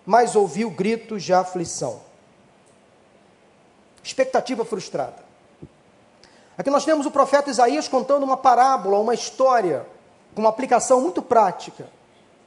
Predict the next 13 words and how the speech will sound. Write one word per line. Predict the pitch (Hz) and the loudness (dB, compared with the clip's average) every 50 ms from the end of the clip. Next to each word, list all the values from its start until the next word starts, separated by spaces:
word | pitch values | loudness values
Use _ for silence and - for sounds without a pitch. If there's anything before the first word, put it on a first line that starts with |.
| _ _ _ _ _ _ _ _ | _ _ _ _ _ _ _ _
Dos | - 165 | -12 -6
versículos | 170 247 277 269 - 302 339 339 - 302 302 - - | -2 0 0 0 0 -4 -4 -4 -2 -4 -6 -6 -6
primeiro | - - 262 254 247 277 311 320 311 285 | -6 -6 -4 0 2 2 2 4 2 2
até | 254 - - 262 262 | 0 2 2 2 2
o | 247 254 | 2 0
quinto | - - 285 330 311 285 | -2 -2 -2 -2 -2 -2
versículo, | 226 240 208 - - - 220 220 214 - 285 320 - - - - _ _ - | -2 -2 -2 -2 -6 -8 -8 -8 -6 -8 -8 -8 -10 -12 -16 -20 _ _ -4
ou | - | -2
melhor, | 208 202 202 196 | 2 4 4 4
até | 196 - 277 | 4 4 2
o | 269 | 2
sexto | 269 - - 277 311 311 302 - | 2 -2 -4 -4 -4 -4 -6 -4
versículo, | 233 226 208 170 - - 220 226 226 - 269 277 269 | -4 -4 -4 -4 -4 -8 -8 -8 -6 -8 -8 -10 -10